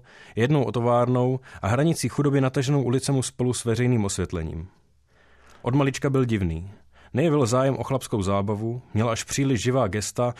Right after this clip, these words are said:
a temperamentní projev, zajímaly jej spíš šestřiny šaty než bratrův kopačák. Netrvalo to dlouho a malý Eddie už v nízkém věku zjistil, že je homosexuál.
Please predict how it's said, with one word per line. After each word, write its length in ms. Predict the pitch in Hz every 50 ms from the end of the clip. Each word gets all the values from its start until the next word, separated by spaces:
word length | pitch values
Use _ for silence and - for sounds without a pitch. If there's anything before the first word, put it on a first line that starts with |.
| - - - -
a 80 | 98
temperamentní 680 | - 123 120 113 120 127 131 131 135 127 131 - 117 98
projev, 500 | 101 104 110 113 117 120 - - - - -
zajímaly 440 | 98 113 120 123 135 135 135 135
jej 200 | 131 123 123 117
spíš 300 | 107 - - 135 127 107
šestřiny 460 | - - 120 - - - 139 127 113 98
šaty 380 | - 107 101 - - 120 120 - - - - -
než 140 | 101 101 98
bratrův 380 | 98 101 110 104 - 113 104 -
kopačák. 500 | - 92 - 92 - - 78 78 80 - _ - _ - - _ _ _ _ _ _ - - - _ _ _ -
Netrvalo 400 | 98 98 131 127 123 135 139 135
to 120 | - 143
dlouho 480 | 95 98 101 107 107 101 113 120 123 120 - - - - -
a 60 | 101
malý 320 | 113 131 151 147 123 -
Eddie 220 | 127 120 139 147 -
už 140 | 123 98
v 60 | 98 104
nízkém 380 | 127 143 - - - 151 123
věku 240 | 117 139 135 - 117
zjistil, 500 | 95 110 107 - - - 131 123 123 120 117
že 120 | 107 120
je 60 | 117
homosexuál. 720 | 98 101 95 90 87 - 90 - - - 87 82 87 90